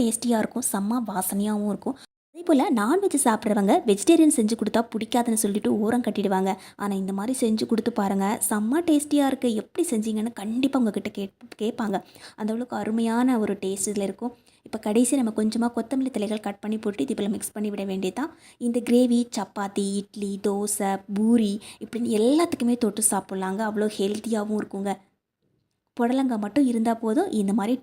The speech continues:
டேஸ்டா செஞ்சு எல்லாருக்கும் கொடுத்து பாருங்க. கண்டிப்பா சந்தோஷப்படுவாங்க. கொஞ்சம் கூட மிச்சமும் ஆகாது. இதே போல எண்ணெய் பிரிஞ்சு வர வரைக்கும் கொதிச்சு இறக்குறீங்கன்னா கொஞ்சம் கூட பச்சை வாடையும் இருக்காது. டேஸ்ட்டும் அவ்வளோ சூப்பரா இருக்கும். கண்டிப்பா ட்ரை பண்ணி பாருங்க. இது வரைக்கும்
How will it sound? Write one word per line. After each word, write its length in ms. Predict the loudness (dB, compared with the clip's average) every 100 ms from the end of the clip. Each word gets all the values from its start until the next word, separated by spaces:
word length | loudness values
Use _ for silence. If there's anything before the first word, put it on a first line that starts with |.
| _
டேஸ்டா 400 | -8 -4 -2 2 2
செஞ்சு 180 | 2 0
எல்லாருக்கும் 500 | 0 0 0 0 -2
கொடுத்து 280 | -2 -4 -6
பாருங்க. 260 | -4 -4 -2
கண்டிப்பா 480 | -2 -4 -4 -4 -4
சந்தோஷப்படுவாங்க. 720 | -4 -4 -4 -6 -4 -2 -2 -4 -8 -20 _
கொஞ்சம் 440 | -8 -2 0 0
கூட 180 | -2 2
மிச்சமும் 480 | 2 2 -4 -4 -2
ஆகாது. 400 | -4 -4 -2 -2 -4 _ _ _ _ _ _ _
இதே 160 | 0 8
போல 180 | 8 10
எண்ணெய் 400 | 8 6 4 6
பிரிஞ்சு 280 | 8 8 6
வர 140 | 6 4
வரைக்கும் 340 | 4 4 4
கொதிச்சு 280 | 8 8 8
இறக்குறீங்கன்னா 760 | 6 6 4 2 4 2 2 -2
கொஞ்சம் 340 | -2 0 2
கூட 180 | 2 2 2
பச்சை 380 | 0 0 0 4
வாடையும் 340 | 4 4 4
இருக்காது. 500 | 2 2 4 4 2 -2 2
டேஸ்ட்டும் 380 | 2 4 4 2
அவ்வளோ 200 | 2 0 2
சூப்பரா 260 | 2 4
இருக்கும். 220 | 4 2 2
கண்டிப்பா 360 | 0 2 2
ட்ரை 240 | 2 2 2
பண்ணி 180 | 2
பாருங்க. 440 | 4 2 2 0 -2 _ _ _ _ _ _ _ _ _
இது 200 | 6 8
வரைக்கும் 340 | 8 8 6